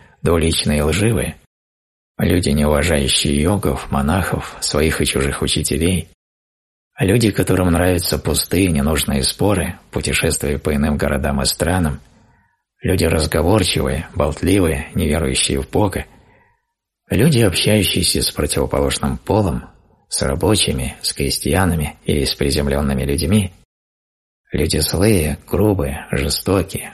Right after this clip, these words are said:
жадные, много времени уделяющие повседневным мирским делам, такие не могут быть учениками.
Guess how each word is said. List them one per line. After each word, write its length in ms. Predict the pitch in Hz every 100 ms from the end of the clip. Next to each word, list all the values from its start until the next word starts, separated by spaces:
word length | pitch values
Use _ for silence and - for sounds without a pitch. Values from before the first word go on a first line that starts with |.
| - -
жадные, 580 | 78 90 95 71 73 - - _ _ _ _ _ _ -
много 320 | 95 98 82
времени 380 | 82 85 76 71
уделяющие 680 | 73 73 76 82 - - -
повседневным 800 | 71 67 - 65 73 82 67 65
мирским 400 | 65 - 65 65
делам, 440 | 69 95 107 73 - _ _ _ _ _ _ _ _ _ -
такие 440 | - 78 - 147
не 120 | 110 92
могут 320 | 107 101 90
быть 220 | 85 -
учениками. 800 | 69 - - 65 - - -